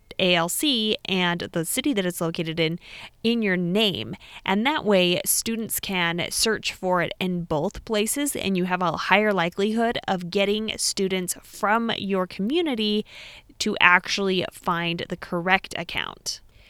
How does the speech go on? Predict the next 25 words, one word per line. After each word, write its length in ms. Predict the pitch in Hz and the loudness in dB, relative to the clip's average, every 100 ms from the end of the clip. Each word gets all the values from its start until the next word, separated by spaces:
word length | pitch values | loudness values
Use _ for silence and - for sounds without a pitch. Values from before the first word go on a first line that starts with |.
| - _ | -20 _
Give 160 | 202 202 | 0 2
yourself 360 | 269 - 285 - | 0 2 0 2
a 80 | 247 | -2
point 560 | - 226 185 190 - - | -2 0 2 0 -2 -10
for 640 | - - 196 190 180 185 - | -8 2 4 4 4 2 -2
having 520 | - 214 208 226 220 - | -2 0 0 0 -4 -4
your 180 | 190 190 | -2 -2
profile 720 | - 202 208 - 214 233 269 | -2 0 0 0 0 0 -2
photo 480 | - 202 185 170 165 - - | -4 -4 -2 -2 -4 -10 -8
updated 800 | - 208 - 180 185 180 151 135 - | -2 -2 -4 0 2 2 0 -4 -6
with 280 | 180 196 202 - | -2 -2 -2 -6
either 560 | 254 294 330 220 185 185 - | 0 2 2 0 -2 -2 -4
a 120 | 196 | -6
photo 320 | - 220 226 - | -4 -2 -2 -4
of 120 | 208 | -6
yourself 720 | 226 285 - 349 311 277 - - - - | -4 -4 0 4 4 4 0 -8 -20 -16
or 260 | - 311 320 | 0 4 4
some 300 | - 311 339 | 2 2 0
sort 260 | - 269 | -2 0
of 200 | 277 247 | 0 0
modified 880 | 190 175 196 240 233 214 196 196 196 - | 0 4 6 4 2 2 2 2 0 -2
logo 760 | - 185 185 185 185 170 165 165 | -6 -2 2 2 2 0 -2 -2
of 200 | - 175 | -4 -4
your 160 | 175 165 | -2 -2
school. 560 | 170 - 170 147 98 | -2 -4 -4 -4 -6